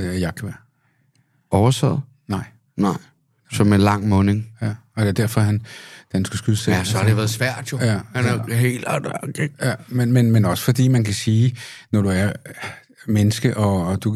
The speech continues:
Speaker 1: vil begå selvmord, så, øh, kræver det virkelig meget. Og det øjeblik, øh, at du så vil skyde dig selv, for eksempel under hagen, øh, så er det naturligt, at man trækker, at man trækker hovedet til sig.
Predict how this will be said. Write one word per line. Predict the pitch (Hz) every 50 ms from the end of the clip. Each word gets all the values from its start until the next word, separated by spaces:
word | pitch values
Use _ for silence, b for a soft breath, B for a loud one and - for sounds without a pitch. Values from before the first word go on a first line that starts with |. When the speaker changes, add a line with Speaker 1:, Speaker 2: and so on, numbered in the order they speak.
| - -
Speaker 1:
vil | 113 104
begå | 95 107 - 90
selvmord, | 90 - 107 98 107 113 107 101 80 - - - - -
så, | - - - - - - - - -
øh, | - 85 - - - - _ - _ -
kræver | - - 104 92 90 98
det | 110 110 98
virkelig | 92 95 95 - 101
meget. | 92 82 78 80 85 85
Og | 69 85 95 -
det | 117 113
øjeblik, | 107 107 - - 104 110 110 B B B B B B B B - - 113
øh, | 104 73
at | 87 - -
du | 110
så | - - 101
vil | 98 107
skyde | 107 - 110 107 107
dig | 110 -
selv, | - - 101 - - -
for | - -
eksempel | - - 98 90 92 87
under | 65 92 87 76 87
hagen, | 85 85 85 82 90 95 98 - B B B B B B B B -
øh, | 104 95 90 87 85 80 67 -
så | - -
er | 85 165
det | 90 87 101 95
naturligt, | 95 - - - 107 - 92
at | 90
man | 82 80
trækker, | - - 76 78 107 - - -
at | -
man | 98 90 85
trækker | - - 76 78
hovedet | 85 95 95 -
til | - -
sig. | -